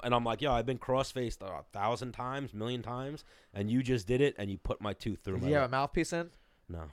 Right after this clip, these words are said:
Speaker 2: Well, then you deserved it.
Speaker 1: No, actually, I did. It was my bottom. My bottom. Put it through my bottom.
Speaker 2: Oh.
Speaker 1: So, yeah, it was just a weird circumstance. And Big Pete being a fucking, a gorilla.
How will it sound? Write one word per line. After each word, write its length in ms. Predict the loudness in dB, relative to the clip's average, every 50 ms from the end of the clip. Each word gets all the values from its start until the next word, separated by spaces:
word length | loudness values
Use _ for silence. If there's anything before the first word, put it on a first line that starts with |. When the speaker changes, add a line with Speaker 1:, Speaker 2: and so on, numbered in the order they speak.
| -14 -16 -12
Speaker 2:
Well, 100 | -10 -8
then 80 | -6 -6
you 100 | -6 -6
deserved 360 | -4 -2 0 0 0 0 -4
it. 140 | -10 -10 -10 _ 8
Speaker 1:
No, 200 | 10 12 12 12
actually, 320 | 10 8 4 2 2 2
I 60 | 4
did. 280 | 6 6 6 6 6 4
It 20 |
was 100 | 0 0
my 120 | 0 0 2
bottom. 280 | 4 4 4 2 0 -6 _ -4
My 100 | -2 2
bottom. 400 | 4 4 4 4 2 0 -6 -10 _ _ _ -10
Put 100 | -8 -8
it 80 | -6 -6
through 100 | -4 -4
my 100 | -2 0
bottom. 320 | 0 0 -2 -2 -6 -12 _ _ _ _ _ _ _ _ -20
Speaker 2:
Oh. 60 | -20 -18 -20 -20 _ _ _ _ _ _ _ _ _ _ -14
Speaker 1:
So, 140 | -8 -6 -4
yeah, 180 | -4 -4 -4 -6 -8 -10
it 40 | -10
was 100 | -8 -8
just 120 | -8 -8 -8
a 40 | -6
weird 260 | -4 -4 -4 -4 -4
circumstance. 640 | -6 -8 -8 -8 -12 -12 -10 -12 -12 -12 -12 -16 -20 -20 _ _ _ _ _ _ _ _ _ _ _ _ _ _ _ _ -6 -4
And 160 | -4 -2 0
Big 240 | 0 0 0 0 0
Pete 280 | 0 0 0 0 -2
being 260 | -4 -4 -2 -2 -4
a 40 | -4
fucking, 580 | -2 -2 -2 -2 0 -2 -6 -6 -6 -6 -8 -12 -16 _ _ _ -20 -20 -20 _ _ _ _ _ _ _ _ -6
a 80 | -6 -4
gorilla. 460 | -2 0 2 2 0 0 -2 -6